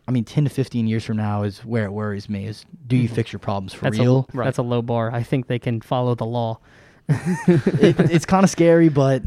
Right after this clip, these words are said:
Speaker 2: Yeah,
Speaker 1: you
Speaker 2: I
Speaker 1: know,
Speaker 2: think you can do the right thing.
Speaker 1: you
Speaker 2: That's
Speaker 1: can't just put a Band-Aid on the broken dam, you know? You gotta,
Speaker 2: Actually
Speaker 1: you gotta
Speaker 2: fix it.
Speaker 1: patch up the wall with cement, you know? It's like that.
Speaker 2: Well, in response to this, uh, this report, L S U suspended assistant A D,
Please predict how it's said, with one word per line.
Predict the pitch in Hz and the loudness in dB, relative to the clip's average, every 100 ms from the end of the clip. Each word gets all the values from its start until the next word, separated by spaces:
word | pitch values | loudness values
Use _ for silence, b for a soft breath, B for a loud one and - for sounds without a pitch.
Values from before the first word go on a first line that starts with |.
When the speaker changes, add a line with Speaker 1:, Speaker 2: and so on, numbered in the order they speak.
| - | -8
Speaker 2:
Yeah, | - 135 120 - | -4 -2 -2 -2
Speaker 1:
you | 135 | 0
Speaker 2:
I | |
Speaker 1:
know, | 131 | 4
Speaker 2:
think | 151 151 | 2 2
you | 135 | -2
can | 131 | -2
do | 127 | 0
the | 131 120 | 0 0
right | 120 - | -2 -4
thing. | - 120 113 | -8 -8 -8
Speaker 1:
you | 120 | -6
Speaker 2:
That's | 117 | -2
Speaker 1:
can't | 170 | 0
just | 151 | 0
put | - | 2
a | 156 | 4
Band-Aid | 139 147 143 135 131 | 4 4 4 2 2
on | 127 127 | 2 0
the | |
broken | 113 120 113 107 | 2 2 2 0
dam, | 107 101 98 | 0 0 0
you | 107 | 0
know? | 107 | 2
You | 110 107 | 2 0
gotta, | 113 110 107 104 _ B | 0 0 0 -2 _ B
Speaker 2:
Actually | B 120 | B -2
Speaker 1:
you | 120 | 2
gotta | 117 107 | 2 0
Speaker 2:
fix | - | -2
it. | |
Speaker 1:
patch | 123 123 - | 0 0 2
up | 123 | -2
the | 123 | -2
wall | 123 120 | 0 0
with | 117 | 0
cement, | - 123 107 90 | -2 -2 -2 -4
you | 110 | -2
know? | 110 113 127 | 0 0 -2
It's | - | -4
like | 113 - | -4 -2
that. | 110 101 - - _ b b b b b b b b | -2 -2 -8 -18 _ b b b b b b b b
Speaker 2:
Well, | 160 143 139 | 0 2 2
in | 139 | 0
response | 135 - - 135 127 - | -4 -4 -2 0 -2 -6
to | |
this, | 120 120 - - - | -6 -6 -8 -16 -14
uh, | - 156 - - - - - - _ | -10 -8 -8 -12 -16 -18 -20 -20 _
this | 143 123 - - | -6 -6 -6 -4
report, | 135 - 147 131 110 - - | -4 0 0 0 -2 -8 -4
L | 143 | 0
S | 135 | 0
U | 143 | -2
suspended | 123 143 - 127 120 | -6 -8 -4 -2 -2
assistant | 117 139 - 123 127 | -4 -6 -4 -6 -4
A | 127 | -6
D, | 123 123 123 120 117 | -4 -4 -4 -4 -8